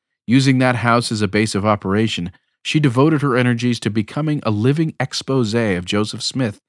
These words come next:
and his angel. She called on all the other neighbors, telling everyone that Joseph was a fraud,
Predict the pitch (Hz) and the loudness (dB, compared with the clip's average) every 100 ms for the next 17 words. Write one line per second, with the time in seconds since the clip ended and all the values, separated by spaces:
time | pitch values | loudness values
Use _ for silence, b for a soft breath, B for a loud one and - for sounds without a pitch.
0 | _ 113 127 95 90 101 110 92 76 _ | _ -2 0 -2 -2 -2 -2 -2 -8 _
1 | _ _ _ _ _ _ _ - 147 - | _ _ _ _ _ _ _ -6 -6 -2
2 | 170 170 147 120 - 147 175 175 147 143 | 0 2 2 2 0 0 0 2 2 2
3 | 120 110 92 76 - 165 165 151 - - | 2 2 0 -4 -4 0 0 0 -2 -2
4 | 196 156 95 69 - _ _ _ 113 95 | 2 2 2 -4 -8 _ _ _ -8 -2
5 | 160 185 - 98 101 98 - 147 143 85 | 2 2 2 -2 -4 -4 -4 0 2 0
6 | - | -4